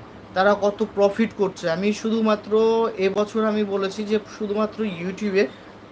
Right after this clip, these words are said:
প্রফিটটা তুলে ধরবো। এছাড়াও, আহ, আরও কিছু আপনাদেরকে দেখাই, আহ, যে বিষয়গুলো হয়তো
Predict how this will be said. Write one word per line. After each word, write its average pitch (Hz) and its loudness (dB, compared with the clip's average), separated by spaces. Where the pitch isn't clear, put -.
প্রফিটটা 233 0
তুলে 170 -6
ধরবো। 170 -6
এছাড়াও, 202 4
আহ, 165 2
আরও 190 0
কিছু 208 -2
আপনাদেরকে 180 -2
দেখাই, 165 2
আহ, 147 -2
যে 175 -8
বিষয়গুলো 196 -4
হয়তো 190 0